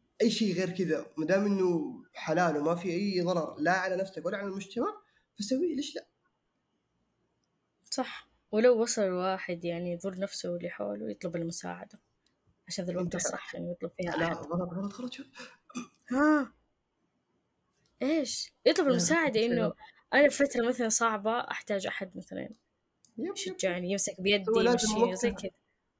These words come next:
Speaker 1: لازم
Speaker 2: ها؟
Speaker 1: وقتها اليوم تيجي تتكلم مع الشخص اللي زي كذا، لازم تكون تثق في الشخص ده بدرجة جدا عالية.
Speaker 2: قصدك الشخص اللي عنده
Speaker 1: حاروح
Speaker 2: جلدات ولا
Speaker 1: أقول
Speaker 2: الشخص
Speaker 1: له،
Speaker 2: اللي
Speaker 1: لا، اللي حاجي أقول له إنه أنا والله قاعد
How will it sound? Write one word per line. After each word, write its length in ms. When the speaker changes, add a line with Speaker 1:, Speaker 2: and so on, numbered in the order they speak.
Speaker 1:
لازم 300
Speaker 2:
ها؟ 80
Speaker 1:
وقتها 200
اليوم 260
تيجي 180
تتكلم 340
مع 160
الشخص 460
اللي 180
زي 160
كذا، 380
لازم 400
تكون 320
تثق 280
في 80
الشخص 340
ده 140
بدرجة 400
جدا 360
عالية. 360
Speaker 2:
قصدك 300
الشخص 560
اللي 640
عنده 200
Speaker 1:
حاروح 160
Speaker 2:
جلدات 220
ولا 40
Speaker 1:
أقول 100
Speaker 2:
الشخص 320
Speaker 1:
له، 40
Speaker 2:
اللي 200
Speaker 1:
لا، 320
اللي 200
حاجي 420
أقول 260
له 100
إنه 160
أنا 100
والله 260
قاعد 300